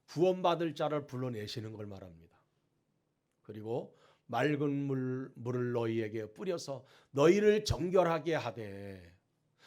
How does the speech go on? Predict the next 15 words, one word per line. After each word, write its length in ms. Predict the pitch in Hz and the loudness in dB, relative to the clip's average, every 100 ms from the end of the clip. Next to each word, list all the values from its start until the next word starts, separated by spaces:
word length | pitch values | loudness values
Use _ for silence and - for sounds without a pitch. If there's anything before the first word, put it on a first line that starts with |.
| - - | -20 -6
더러운 560 | 123 147 208 220 226 233 | 6 10 12 12 12 12
것에서와 680 | 226 196 170 156 139 107 | 8 8 4 6 4 2
모든 500 | 107 135 151 147 143 | 0 2 2 0 -4
우상 420 | 135 135 131 123 117 | -4 -6 -8 -8 -10
숭배에서 680 | 127 113 104 98 107 92 _ - - | -12 -10 -10 -10 -14 -18 _ -20 -8
너희를 400 | 117 113 110 101 | -2 -2 -2 -6
정결하게 680 | 107 135 151 151 151 139 151 | -6 -4 0 0 0 -2 -6
할 240 | 131 127 | -8 -10
것이며 400 | 120 110 104 92 87 90 95 _ _ _ _ _ _ _ _ _ _ _ _ - | -10 -12 -14 -18 -20 -20 _ _ _ _ _ _ _ _ _ _ _ _ _ 2
여러 380 | 151 226 226 226 | 6 8 8 8
나라로 800 | 220 196 196 196 196 196 202 196 | 10 10 10 8 8 6 4 2
흩어졌던 720 | 196 190 190 180 165 175 165 | -2 -2 0 2 2 0 0
백성들을 720 | 156 135 151 139 139 151 151 - - _ | 0 -2 -4 -4 -4 -4 -4 -8 -20 _
다시 480 | - 127 139 - 208 208 | -4 -2 0 0 -4 -4
인도하시고 1000 | 220 214 220 214 202 214 208 226 226 | -4 4 10 10 10 4 2 2 0